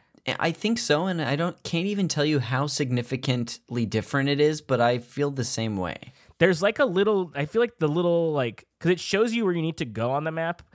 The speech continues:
Speaker 2: and it's, like, this still, like, sort of three D overhead shot
Speaker 1: It's like
Speaker 2: of
Speaker 1: Metroid
Speaker 2: the map.
Speaker 1: Prime.
Speaker 2: Yeah, it's like a, the Met-, and the Metroid map is awful.
Speaker 1: Mm-hmm.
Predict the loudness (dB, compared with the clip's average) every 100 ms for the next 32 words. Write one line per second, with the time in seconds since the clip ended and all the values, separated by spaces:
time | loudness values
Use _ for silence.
0 | _ -12 -2 0 0 -2 -4 2 4 4
1 | 0 -2 -2 -4 -8 -4 -4 -2 -2 -2
2 | 0 0 2 0 0 -2 -4 -2 2 2
3 | 2 0 0 2 2 0 -2 -4 -4 -6
4 | -8 -14 -4 2 2 2 -4 -2 -2 -2
5 | -4 -4 -4 -2 -2 0 0 0 -2 -4
6 | -4 -2 -2 -4 -12 _ -2 4 2 2
7 | -18 -20 -20 -20 0 6 8 8 6 4
8 | 2 0